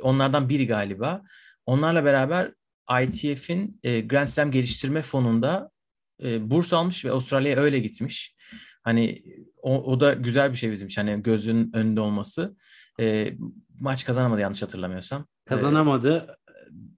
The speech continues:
Speaker 2: Ben biraz bakabildim. E, biraz heyecanlıydı ve, e, basit hata sayısı fazlaydı. Organizasyona ilk kez katılmanın heyecanı sonucu olmuş bir performans olduğunu düşünüyorum.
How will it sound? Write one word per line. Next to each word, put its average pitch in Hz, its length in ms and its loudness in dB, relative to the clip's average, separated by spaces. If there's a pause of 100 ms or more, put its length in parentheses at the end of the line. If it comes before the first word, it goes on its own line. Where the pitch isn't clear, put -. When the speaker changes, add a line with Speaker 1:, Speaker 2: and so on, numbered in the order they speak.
(280)
Speaker 2:
Ben 135 520 -2 (520)
biraz 151 520 6
bakabildim. 147 800 2 (500)
E, 117 240 0
biraz 175 340 2
heyecanlıydı 156 1040 2
ve, 151 320 -4
e, 117 220 -4
basit 127 260 -4
hata 143 260 2
sayısı 139 420 -4
fazlaydı. 131 840 0 (400)
Organizasyona 131 800 0
ilk 131 180 -4
kez - 140 -8
katılmanın 123 500 -2
heyecanı 123 500 2
sonucu 120 420 -2
olmuş 117 520 -4 (500)
bir 127 220 2
performans 120 680 0
olduğunu 107 360 -4
düşünüyorum. 139 500 -4